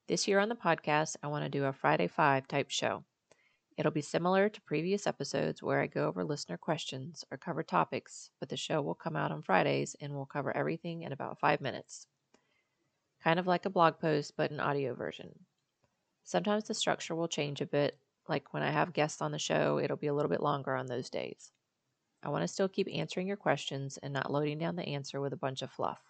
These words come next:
I think getting to the point is the best way so as not to confuse you with a bunch of babble. I think canicross can be a great family sport, so I want to incorporate that more into the show too.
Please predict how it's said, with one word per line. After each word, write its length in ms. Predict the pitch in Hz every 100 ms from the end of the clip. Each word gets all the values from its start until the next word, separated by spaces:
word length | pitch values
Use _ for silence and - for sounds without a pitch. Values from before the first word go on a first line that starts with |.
| _ _ _ _ _ _ -
I 60 | 170
think 200 | 165 139
getting 220 | 147 160
to 80 | -
the 80 |
point 400 | 202 - 151 139 -
is 120 | 131
the 80 | -
best 320 | 147 160 -
way 320 | 147 123 151
so 160 | - 147
as 140 | 139
not 180 | 143 143
to 80 | 156
confuse 500 | 147 143 165 165 151
you 200 | 139 135
with 100 | 143
a 60 |
bunch 260 | 139 135 131
of 80 | 127
babble. 320 | 110 117 - _ _
I 80 | -
think 220 | 180 208
canicross 560 | - 190 185 190 180 185
can 100 | 170
be 80 | 156
a 60 |
great 240 | 156 147 -
family 320 | 170 180 156
sport, 400 | - 151 147 - -
so 140 | -
I 80 | 170
want 160 | 160 175
to 60 | 160
incorporate 540 | - 156 - 151 -
that 180 | 165 160
more 180 | 143 143
into 180 | 143
the 120 | 143 143
show 240 | - 139
too. 340 | 139 139 120